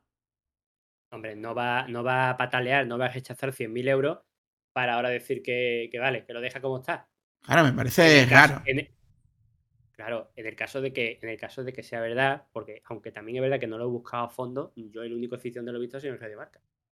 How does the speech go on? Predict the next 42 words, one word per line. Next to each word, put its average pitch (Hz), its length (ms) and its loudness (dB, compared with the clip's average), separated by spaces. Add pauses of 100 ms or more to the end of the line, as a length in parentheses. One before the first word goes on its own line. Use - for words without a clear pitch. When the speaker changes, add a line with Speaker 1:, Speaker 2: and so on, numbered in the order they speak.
(180)
Speaker 2:
Sí, 165 240 6
otros 127 280 4
se 147 80 4
han 135 60 8
hecho 135 200 6
Speaker 1:
Yo 139 60 10
Speaker 2:
epoco-, 135 420 2
eh, 139 320 4
eco 147 260 2
de 139 80 6
ahí. 131 300 4 (340)
Pero - 100 -4
bueno, 175 220 4 (760)
ya 151 200 8
veremos. 127 360 6 (240)
Parece 143 360 10
ser 165 140 8
que 139 80 6
es 123 80 4
cierto, 131 360 8
no 127 120 8
lo 127 120 8
tenemos 135 240 8
que 135 80 -2
poner 123 220 6
en 139 100 6
duda. - 280 2 (640)
No, 135 340 8
no, 120 280 6
Dogus 156 440 10
no 160 180 8
es 139 80 8
Dogus, 151 320 10
supongo 131 280 6
que 143 60 6
no 160 40 6
será 151 180 10
Dogus, 147 340 8
pero, 123 360 0 (480)
¿sabes? 131 320 4
No, 123 400 2 (280)
¿sabes? 131 400 -2